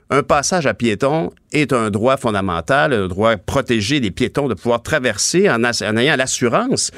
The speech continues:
que les voitures vont s'arrêter. Or, beaucoup de, de, de, d'études, de statistiques ont été démontrées, ont été faites que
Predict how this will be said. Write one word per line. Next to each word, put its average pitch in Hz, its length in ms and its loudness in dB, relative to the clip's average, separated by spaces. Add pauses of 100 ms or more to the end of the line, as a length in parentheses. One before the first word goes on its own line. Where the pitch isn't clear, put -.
(440)
que - 100 0
les 156 160 4
voitures 120 420 2
vont 127 160 0
s'arrêter. 104 600 -2 (400)
Or, 80 240 -6
beaucoup 123 520 2
de, 101 140 2 (140)
de, 92 100 0
de, 82 160 -4
d'études, 123 440 0
de 101 100 -2
statistiques - 480 -4
ont 107 100 0
été 101 220 -4
démontrées, 95 440 -2
ont 117 100 0
été 98 140 -6
faites 143 260 0
que 123 280 2